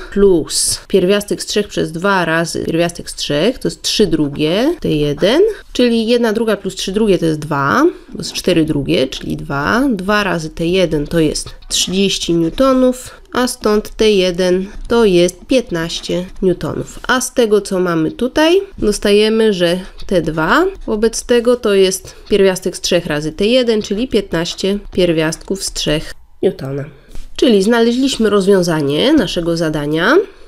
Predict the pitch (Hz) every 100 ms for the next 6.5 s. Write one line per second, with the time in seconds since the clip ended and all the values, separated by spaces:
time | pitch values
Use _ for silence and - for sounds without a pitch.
0 | - - - 311 240 156 - - 240 247
1 | 202 156 - - - 233 285 247 202 208
2 | 175 - 175 170 214 240 214 214 208 180
3 | 175 180 185 196 175 160 196 202 151 -
4 | - 139 139 226 180 143 139 151 220 311
5 | 311 254 240 233 240 214 208 208 214 -
6 | 202 170 170 175